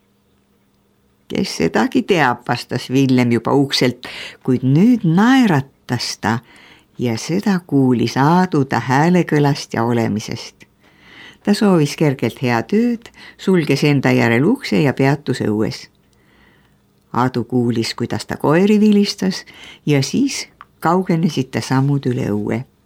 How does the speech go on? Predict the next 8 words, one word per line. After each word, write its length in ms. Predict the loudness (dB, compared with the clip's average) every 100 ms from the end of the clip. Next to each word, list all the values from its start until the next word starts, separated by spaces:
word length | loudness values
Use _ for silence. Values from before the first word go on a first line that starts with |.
| _ _ _ _ _ _ _ _ _ _ _ _
Kui 220 | 2 2
Seiu 460 | 2 4 4 6 4
järgmisel 640 | 4 0 0 -2 2 2 2
õhtul 320 | -2 -4 -2
poe 300 | 2 2 4
juurest 560 | 2 2 0 -4 -8 _
tuli, 380 | 0 2 2 0 -8 -20 -20 _
tõi 240 | 0 2